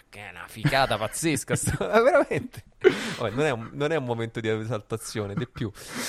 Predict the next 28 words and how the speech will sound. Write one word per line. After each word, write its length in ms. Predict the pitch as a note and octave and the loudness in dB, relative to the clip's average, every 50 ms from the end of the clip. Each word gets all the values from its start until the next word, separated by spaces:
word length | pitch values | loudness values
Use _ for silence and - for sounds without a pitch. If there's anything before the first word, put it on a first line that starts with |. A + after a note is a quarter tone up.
| - - - - | -8 -8 -6 -4
Ehm, 680 | A2+ B2 B2 B2 B2 B2 A#2 A#2 A#2 A2+ A#2 A2+ A2+ A2+ A#2 A2+ A2 - - - - - - | 0 0 2 2 2 2 2 0 -2 -4 -8 -10 -10 -10 -12 -12 -14 -14 -16 -18 -18 -16 -10
e 100 | - B2 | -10 -10
poi 160 | - - A#3+ B3+ | -4 0 2 4
voglio 160 | A#3 F3+ C#3+ B2 | 4 4 2 2
dire, 360 | A#2 A#2+ A2+ A#2 A2+ A2+ A2 | 2 2 2 2 2 2 2
voglio 200 | - G#2+ G#2 G#2 | 0 -2 -8 -10
fare 200 | G2+ A2 A2 G#2+ | -2 0 0 0
una, 680 | G#2+ A2 G#2 G2+ G2+ G2+ G2 G2 G2 G2 F#2+ F#2 F#2+ F#2 G2+ | 0 0 -2 -2 0 -2 -2 -2 -4 -4 -4 -6 -6 -8 -8
come 140 | - - G2+ | -10 -12 -10
si 80 | G2+ G#2+ | -10 -8
dice, 100 | G2+ G#2 | -6 -4
una 100 | G2+ G2+ | -2 -2
condivisione, 800 | A2 G#2+ G#2 G#2+ G2+ G#2 - D2 B1 - - - B2 C#3+ C3+ - | -2 -2 -2 -4 -2 0 0 0 0 0 -2 -4 -4 -6 -8 -10
eh, 300 | - - - A2 A2 - | -12 -12 -10 -8 -8 -8
sempre 300 | - - A#2 G2 - G#2 | -6 -6 -8 -6 -6 -8
su 100 | F#2+ - | -8 -6
questa 240 | - G#2 - - A2 | -6 -6 -4 -4 -4
cosa 160 | G#2 A2 A2 | -4 -4 -4
fighissima, 520 | C#3+ D3 C3 B2 - - - - - F3 - - - - - - - - - - - _ | -6 -8 -8 -8 -8 -8 -8 -8 -8 -10 -10 -16 -20 -20 -20 -20 -20 -20 -20 -20 -20 _
è 180 | - B2 A#2+ - | -6 -6 -6 -6
che 380 | - - D#3+ C#3 A#2 A2 G#2 - - | -8 -6 -4 -2 -2 -2 -4 -6 -6
mi 100 | B2+ C#3 | -6 -4
ricordo 340 | D#3 F3+ F3 D#3 C3+ A#2 A2+ | -2 2 2 2 4 4 0
che 180 | G#2 A2 A2+ - | -2 -4 -8 -6
quando 300 | - - G#3+ B3 B3 G#3+ | -4 -2 -2 0 0 -2
ci 80 | D3+ A#2 | -2 -2
siamo 180 | B2+ C#3 C#3 | -2 -4 -4
incontrati, 840 | B2+ A#2+ - - A#2+ A#2 - - A2 F#2 F2 F#2+ - F#2+ G#2+ B2+ | -6 -6 -6 -6 -6 -4 -4 -4 -4 -4 -4 -4 -6 -6 -6 -6